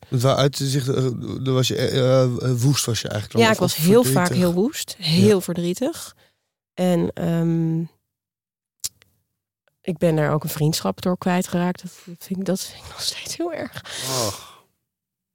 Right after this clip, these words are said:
Speaker 2: Ik was gewoon mezelf niet, zeg maar.
Speaker 3: Mhm.
Speaker 2: Ik wa-, ik raakte toen echt van de rel. Van dat het niet lukte en de hele wereld om me heen wel zwanger leek te worden.
Speaker 3: Och.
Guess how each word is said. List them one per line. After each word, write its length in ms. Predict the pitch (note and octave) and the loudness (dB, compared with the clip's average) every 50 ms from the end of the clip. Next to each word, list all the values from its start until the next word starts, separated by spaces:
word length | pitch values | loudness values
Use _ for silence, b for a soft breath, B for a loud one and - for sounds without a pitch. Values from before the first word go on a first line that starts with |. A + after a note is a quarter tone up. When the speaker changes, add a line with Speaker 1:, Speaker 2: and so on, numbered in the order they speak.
| _ _ _ _ _ _ _ _ _ _ _ _ _ _ _ _ _ _ _ _ _ _ | _ _ _ _ _ _ _ _ _ _ _ _ _ _ _ _ _ _ _ _ _ _
Speaker 2:
Ik 180 | - C5+ - - - | -6 -6 -4 0 4
was 220 | C#5+ C#5+ - - | 4 4 6 4
gewoon 220 | - B4 G#4 G#4+ F4+ | 2 2 0 2 0
mezelf 520 | F4+ - - A4 B4+ B4+ A#4+ A4+ - - | 0 0 0 0 2 4 4 2 2 0
niet, 400 | D4+ A3 G#3 A3 - - - - _ _ | -4 -2 -2 -4 -6 -6 -8 -8 _ _
zeg 260 | - - - - B2+ | -6 -2 0 0 2
maar. 140 | A#2+ - A2 | 2 0 0
Speaker 3:
Mhm. 60 | G#2+ - | 0 -2
Speaker 2:
Ik 120 | D4+ - | -6 -6
wa-, 120 | - G#4+ - - _ | -8 -10 -12 -6 _
ik 120 | - G#4+ | -4 -4
raakte 400 | G4 G#4+ A4+ A4 - - - G#4 - | -2 -2 -2 -2 -2 -2 -6 -6 -6
toen 300 | - - C5 B4+ B4 B4+ F#5 _ _ _ _ | -4 -2 -2 -2 -2 -4 -8 _ _ _ _
echt 580 | - A4 A4+ - - - - - - - - _ _ _ | -2 -2 0 0 -2 -4 -8 -12 -16 -18 -20 _ _ _
van 280 | - - - A#3 B3+ | -8 -6 -4 0 2
de 80 | C4 B3 | 2 2
rel. 380 | B3 B3+ C4+ C4+ A#3 A3+ - - _ _ _ _ _ | 4 4 4 4 4 2 0 -4 _ _ _ _ _
Van 460 | _ - - - G4 C4+ C#4+ D4 C#4 | _ -6 -2 2 4 4 4 4 2
dat 180 | - B3 - - | 2 0 0 0
het 100 | - F#4+ - _ | -4 -8 -8 _
niet 280 | - E4+ F4 E4+ G#4 G4+ | 4 4 6 6 4 2
lukte 300 | E4 C4+ C#4 - - C#4 | -2 -4 -4 -2 -2 -2
en 100 | B3+ - _ _ _ _ _ _ _ | -2 -2 _ _ _ _ _ _ _
de 140 | G#4 E4+ C4 | 0 0 2
hele 280 | A3 C#4+ D#4+ E4+ F#4 F#4 | 4 4 4 4 2 2
wereld 260 | G4 B3 B3 C#4+ - | 2 2 0 0 0
om 120 | - D#4 | -2 0
me 100 | E4 D4+ | 2 2
heen 400 | B3+ C#4 D#4 D#4+ D#4+ D#4 E4 - _ _ B B B B B B B B B _ _ | 2 4 4 2 2 2 0 -4 _ _ B B B B B B B B B _ _
wel 260 | - B3+ B3+ C4 C#4 | 2 4 4 6 4
zwanger 380 | - - - G3+ G3+ G#3 A3 A3 | 2 2 2 2 2 2 2 0
leek 200 | A3 - - - | 0 -2 -4 -6
te 100 | - - | -12 -12
worden. 340 | - - - A2 A2 G#2+ G#2 | -10 -8 -6 -6 -4 -4 -4
Speaker 3:
Och. 380 | G#2 - - - - - - | -4 -4 -6 -12 -14 -16 -16